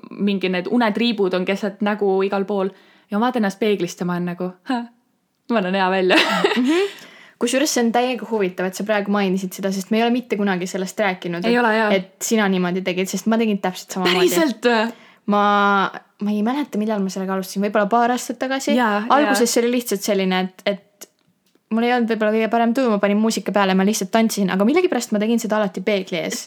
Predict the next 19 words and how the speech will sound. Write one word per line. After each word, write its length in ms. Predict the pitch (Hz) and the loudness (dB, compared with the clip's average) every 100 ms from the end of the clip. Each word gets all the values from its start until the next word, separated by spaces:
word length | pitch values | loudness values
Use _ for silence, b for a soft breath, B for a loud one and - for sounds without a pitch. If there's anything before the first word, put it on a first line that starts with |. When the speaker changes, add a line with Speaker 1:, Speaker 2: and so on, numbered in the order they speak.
| - | -14
Speaker 1:
Sama, 360 | - 294 349 202 180 214 262 | -4 -2 0 0 0 -4 -6
jaa. 320 | 277 233 180 - | -4 -2 -4 -2
Speaker 2:
Ja 140 | 202 202 | 0 2
võib-olla 320 | 269 320 311 | 0 2 0
see 180 | - 240 | 2 0
on 40 | |
ka 140 | 226 214 | 2 2
aidanud, 340 | 220 190 185 | 2 0 -2
et, 220 | 185 - 190 | -4 -6 -2
eh, 140 | 190 190 _ _ _ _ _ _ - 233 | -2 -4 _ _ _ _ _ _ -6 0
vaata, 180 | 220 | 2
miks 240 | 233 254 - | 2 -2 -2
me 80 | 220 | -2
hindame 460 | 226 214 185 190 185 | 0 0 0 -2 -2
en-, 100 | 190 180 _ _ - | -2 -4 _ _ -4
ennast, 520 | 214 196 202 - - | -2 -2 -2 -8 -10
eh, 120 | - - - _ - | -10 -10 -16 _ -6
nii, 600 | 214 208 196 185 180 185 185 b b - | -2 0 2 0 0 -2 -6 b b -8
ähm, 500 | 196 190 185 185 | -4 -2 -2 -4